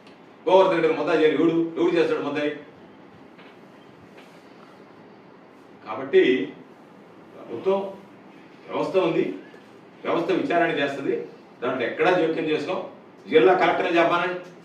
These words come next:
ఏదన్నా ఒక్క ఫేవర్ ఎలక్షన్ కోడ్ వచ్చిన తర్వాత ఇదిగో నాకు ఈ ఫేవర్ చేయమని, ఎందుకంటే ఇవి నేను మాట్లాడే మాటలు మీడియాతో మాట్లాడే on record ఉండేటువంటివి. రేపు ఏదన్నా వస్తే జిల్లా కలెక్టర్ అనుకోవచ్చు, ఏందబ్బా ఇంత అబద్ధాలు చెప్తాడా గోవర్ధన్ రెడ్డి సోమిరెడ్డి లాగానే.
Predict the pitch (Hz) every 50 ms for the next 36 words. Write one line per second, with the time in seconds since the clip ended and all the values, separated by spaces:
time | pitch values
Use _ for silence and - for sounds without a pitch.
0 | - - - 143 165 180 175 175 170 160 156 147 - - 143 - - 185 190 202
1 | 190 175 - - - - - - - - - - - - - - - - - -
2 | - - 139 165 185 190 - - 196 190 180 - - 185 196 190 185 - 190 190
3 | 180 175 180 180 180 185 175 180 - - - - - - - - - - - -
4 | - - 135 156 175 170 185 196 190 190 - 175 175 160 170 165 160 156 156 170
5 | 175 190 190 190 185 180 - 185 185 190 190 185 190 170 156 - - - - -
6 | - - - - - - - 160 190 190 196 196 - 220 233 240 - - - -
7 | 156 165 170 175 175 170 160 170 180 190 196 202 202 190 185 180 180 175 170 160
8 | 165 175 185 196 202 190 - - 175 170 170 175 165 170 170 165 165 160 165 175
9 | 180 175 165 165 - 180 180 180 165 165 156 156 151 139 131 117 - - - -
10 | - - - - - - - - - 139 160 165 175 175 175 180 175 180 180 180
11 | 180 214 208 190 180 180 190 185 - - - - - - 165 196 208 202 202 190
12 | 185 - - 175 180 185 190 185 170 160 165 180 180 185 180 175 185 180 175 170
13 | 165 170 165 190 190 190 190 185 175 175 170 170 170 170 170 170 165 165 170 170
14 | 165 165 160 156 147 160 170 175 175 165 156 156 156 - 196 - 135 123 120 117